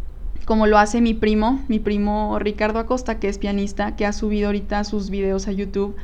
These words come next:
Búsquenlo así, Ricardo Acosta. Eh, es pianista de, de, de allá de Torreón. Ahorita, pues, tiene más fama alrededor de,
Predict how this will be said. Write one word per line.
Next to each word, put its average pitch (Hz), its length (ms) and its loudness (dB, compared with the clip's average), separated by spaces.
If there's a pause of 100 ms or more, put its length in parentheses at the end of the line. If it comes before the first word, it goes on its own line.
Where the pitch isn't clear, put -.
(280)
Búsquenlo 233 540 0
así, 233 260 -2
Ricardo 202 380 -2
Acosta. 202 500 -4 (600)
Eh, 185 720 0 (440)
es 214 160 -4
pianista 214 520 0
de, 196 540 0
de, 196 280 0
de 196 140 -4
allá 196 180 2
de 202 80 -2
Torreón. 202 500 -2 (320)
Ahorita, 202 440 -2
pues, 196 420 -4
tiene 214 260 0
más 214 400 0
fama 220 200 2
alrededor 208 460 0
de, 196 320 -2